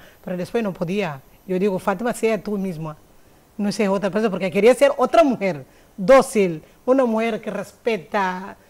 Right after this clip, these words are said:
pero no podía, no podía. Entonces, como no podía decirle enfrente de todo el mundo, pero lo decía en, en la intimidad. Eso no me gusta, eso no podemos hacer, tenemos que dar la mano porque no estamos robando,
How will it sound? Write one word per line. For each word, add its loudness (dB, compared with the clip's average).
pero -6
no 0
podía, -4
no -8
podía. -6
Entonces, -10
como -6
no -2
podía 4
decirle -2
enfrente -6
de -6
todo 4
el 4
mundo, -2
pero -4
lo -8
decía -4
en, -6
en -6
la -4
intimidad. -8
Eso -4
no -4
me -4
gusta, -10
eso -6
no -6
podemos -6
hacer, -4
tenemos -8
que -6
dar -2
la -2
mano -2
porque -8
no -4
estamos -2
robando, -2